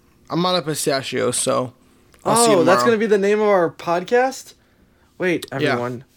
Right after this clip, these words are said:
Speaker 2: Wait, wait, wait, wait. I'm gonna figure
Speaker 1: No, I
Speaker 2: out
Speaker 1: gotta
Speaker 2: what this
Speaker 1: go.
Speaker 2: is. No, no, no. No, no, no.
Speaker 1: No, you can,
Speaker 2: Pistachios.
Speaker 1: you can finish the episode again,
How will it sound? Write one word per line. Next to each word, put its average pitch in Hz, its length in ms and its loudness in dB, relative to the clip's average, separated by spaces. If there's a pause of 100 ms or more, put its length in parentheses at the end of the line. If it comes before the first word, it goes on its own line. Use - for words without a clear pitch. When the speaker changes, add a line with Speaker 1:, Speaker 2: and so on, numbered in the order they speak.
Speaker 2:
Wait, 147 320 0
wait, 139 180 -8
wait, 123 80 -8
wait. 101 300 -12
I'm 135 100 -14
gonna 175 140 -8
figure 180 160 -6
Speaker 1:
No, 139 60 0
I 139 60 0
Speaker 2:
out 135 40 -2
Speaker 1:
gotta 139 160 -2
Speaker 2:
what 120 160 -4
this - 0 -
Speaker 1:
go. 190 80 -6
Speaker 2:
is. - 220 -12 (480)
No, 180 120 -4
no, 196 160 -4
no. 147 260 -6 (1000)
No, 175 260 -4
no, 170 140 -4
no. 143 220 -6 (420)
Speaker 1:
No, 208 180 4
you 185 200 0
can, 277 140 4
Speaker 2:
Pistachios. 135 520 -4 (540)
Speaker 1:
you 196 180 0
can 240 160 2
finish 220 300 0
the 190 80 0
episode 165 340 0
again, 151 440 0